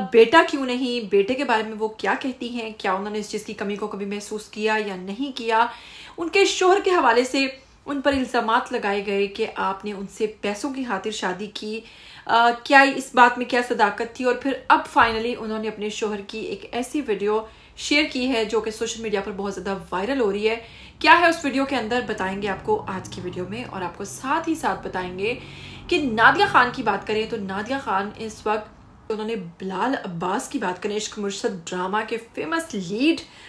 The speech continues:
रोल करने वाले बिलाल अब्बास के बारे में, तो बिलाल अब्बास के बारे में उन्हें, अ, ये कहना कि उनकी एक्टिंग अच्छी नहीं है, अ,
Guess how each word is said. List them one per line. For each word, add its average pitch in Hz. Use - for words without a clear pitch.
रोल 226
करने 202
वाले 196
बिलाल 190
अब्बास 196
के 247
बारे 190
में, 254
तो 302
बिलाल 262
अब्बास 226
के 311
बारे 220
में 233
उन्हें, 240
अ, 240
ये 247
कहना 226
कि 233
उनकी 220
एक्टिंग 233
अच्छी -
नहीं 196
है, 277
अ, 262